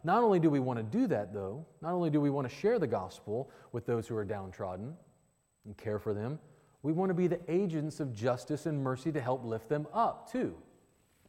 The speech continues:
Again, to quote James, right?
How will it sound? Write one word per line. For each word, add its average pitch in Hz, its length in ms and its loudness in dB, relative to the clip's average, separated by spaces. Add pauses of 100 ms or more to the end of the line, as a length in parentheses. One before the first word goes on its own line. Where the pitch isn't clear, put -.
(1080)
Again, 127 300 -6
to 98 140 -4 (300)
quote 123 280 2
James, 117 580 -6 (220)
right? 143 240 -10